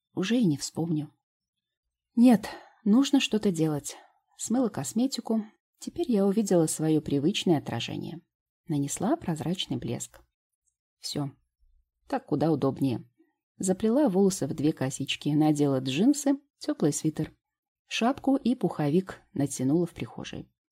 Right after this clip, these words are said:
Утепленные кеды на ноги, рюкзак на плечо, наушники, из которых лилась музыка в стиле легкого рока.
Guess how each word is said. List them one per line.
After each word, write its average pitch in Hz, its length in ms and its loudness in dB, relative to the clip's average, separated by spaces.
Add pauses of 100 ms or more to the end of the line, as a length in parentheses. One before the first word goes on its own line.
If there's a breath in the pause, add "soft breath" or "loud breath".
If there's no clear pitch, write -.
(520)
Утепленные 175 640 4
кеды 214 320 -2
на 156 180 2
ноги, 143 400 -6
рюкзак 160 580 0
на 160 80 0
плечо, - 460 -10 (360)
наушники, 247 580 0
из 170 260 -4
которых - 460 -6
лилась 143 340 -2
музыка 180 400 2
в - 60 -10
стиле 139 400 -2 (260 soft breath)
легкого 160 520 4
рока. 131 340 -8